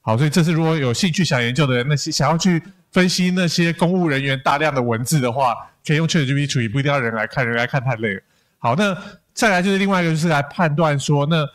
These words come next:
到底这些行动方案有没有，就是成果到底做得如何？那所以今天也感谢 Evelyn 的加入，就是来帮忙查阅了一些，就挑了几个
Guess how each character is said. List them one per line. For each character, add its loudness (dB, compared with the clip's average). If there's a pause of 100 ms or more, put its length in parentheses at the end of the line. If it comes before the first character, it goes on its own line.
(120)
到 2
底 0
这 2
些 2 (180)
行 0
动 2
方 2
案 0
有 0
没 0
有， 0 (260)
就 0
是 2
成 2
果 0
到 2
底 0
做 4
得 0
如 -2
何？ -4 (460)
那 2
所 2
以 2
今 2
天 0
也 0
感 0
谢 0
Evelyn 0
的 -10
加 2
入， 0
就 -2
是 0
来 2
帮 0
忙 0
查 -2
阅 0
了 -2
一 -4
些， -2 (320)
就 0
挑 2
了 2
几 0
个 0